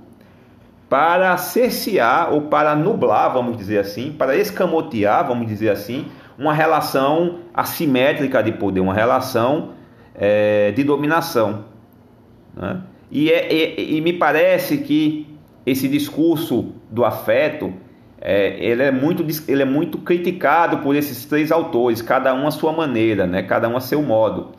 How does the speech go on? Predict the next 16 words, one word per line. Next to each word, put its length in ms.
Então, 260
por 160
exemplo, 460
quando 540
nós 280
vamos 280
à 60
repartição 840
e 20
queremos, 800
é, 320
nos 180
aproximar 880
do 80
servidor 480
público, 600